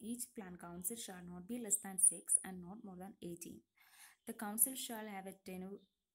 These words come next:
shall have a tenure of a period of three years. They shall meet once in a quarter. The decisions of the council shall be implemented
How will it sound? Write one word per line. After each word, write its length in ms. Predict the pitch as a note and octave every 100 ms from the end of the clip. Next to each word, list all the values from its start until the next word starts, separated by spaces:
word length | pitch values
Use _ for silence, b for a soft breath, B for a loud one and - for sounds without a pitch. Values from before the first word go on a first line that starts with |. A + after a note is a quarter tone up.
| _ _ _ -
shall 200 | - G3+
have 240 | F#3 F3+ A3+
a 80 | G3
tenure 400 | F#3 F3+ F3+ G3+ -
of 160 | F#3 F3+
a 60 | F#3
period 320 | - F3 F3+
of 100 | - -
three 180 | F3 E3+
years. 180 | G3 A#3 B B -
They 80 | G3+
shall 240 | A3+ A3
meet 240 | G3 G#3 -
once 320 | G3+ G3 G3+
in 100 | G3+
a 40 | G3+
quarter. 320 | F3 E3 - F3 _ B B B B B B -
The 60 |
decisions 520 | G3+ G#3+ A#3+ A#3 D4+ C#4+
of 160 | B3
the 80 | A#3+
council 420 | A3+ F#3+ F#3+ A3
shall 320 | A3 G#3+ G3+ G3+
be 140 | G#3
implemented 640 | F#3 F3 F3 F3 F#3 A#3+